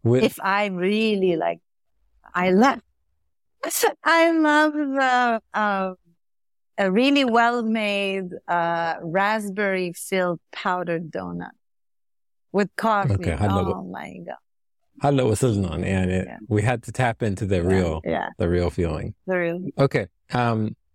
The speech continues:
Speaker 1: and the last question is, what dish reminds you most of home?
Speaker 2: Um,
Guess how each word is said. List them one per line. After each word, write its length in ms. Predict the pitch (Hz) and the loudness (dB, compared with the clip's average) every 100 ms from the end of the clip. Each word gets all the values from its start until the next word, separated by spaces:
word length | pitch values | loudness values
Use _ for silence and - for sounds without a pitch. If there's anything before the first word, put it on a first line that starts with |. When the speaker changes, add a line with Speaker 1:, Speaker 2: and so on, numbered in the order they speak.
| _ | _
Speaker 1:
and 120 | 123 131 | 2 4
the 80 | |
last 380 | 127 147 175 - | 4 4 2 -2
question 380 | - 147 - 135 | 0 0 2 2
is, 120 | 113 | 2
what 340 | 107 139 151 117 | 4 4 2 2
dish 440 | 131 135 - - - _ - | 4 4 -2 -12 -14 _ 0
reminds 420 | 110 110 110 107 | 2 4 2 4
you 120 | 107 | 4
most 360 | 104 107 - 104 | 4 2 2 -2
of 120 | 85 | -2
home? 360 | 92 82 76 - _ _ _ _ _ _ _ _ _ _ _ - | -2 -2 -6 -12 _ _ _ _ _ _ _ _ _ _ _ -6
Speaker 2:
Um, 840 | 165 170 165 165 160 160 165 165 | -4 -2 -2 -4 -6 -8 -8 -8